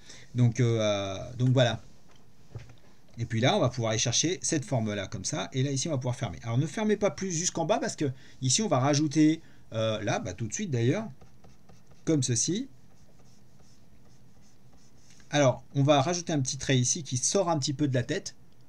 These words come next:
D'accord, ok. Ici, on a la forme ici de la tête. Et là, ici, on va mettre un petit trait courbe contre courbe. Et on va aller chercher comme ceci, pareil. Et là, on va rajouter une grande ligne, comme ceci.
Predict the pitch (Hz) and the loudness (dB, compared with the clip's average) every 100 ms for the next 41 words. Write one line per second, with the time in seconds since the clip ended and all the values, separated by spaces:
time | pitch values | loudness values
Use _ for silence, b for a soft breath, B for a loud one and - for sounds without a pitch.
0 | - b b b 107 110 139 170 107 156 | -20 b b b -8 -2 0 0 0 -2
1 | 175 123 - 151 123 104 104 135 131 - | -2 -2 0 4 4 4 2 2 2 2
2 | 110 107 160 - 123 151 135 180 202 b | -2 -4 -4 -2 0 2 0 -2 -6 b
3 | b b 110 127 190 185 143 143 131 156 | b b 0 2 2 0 -2 -2 -2 -2
4 | - - 202 196 170 151 139 151 190 147 | -2 0 0 2 -2 0 0 0 2 4
5 | 127 143 156 - 131 - 127 - b b | 4 6 4 2 2 0 -2 -6 b b
6 | b - 175 143 135 - 180 147 120 117 | b -4 -2 2 2 2 2 2 4 4
7 | 151 - b b b 139 185 196 135 127 | 2 -4 b b b 6 6 4 4 4
8 | 135 202 175 135 135 139 143 135 127 202 | 4 0 0 2 2 4 2 4 4 4
9 | 240 165 135 143 220 - - - - - | 4 6 8 6 2 -10 -18 -18 -18 -18
10 | - - - - - - - - - - | -18 -18 -18 -18 -18 -18 -18 -18 -18 -4
11 | 175 151 139 - 90 | -2 2 2 2 -2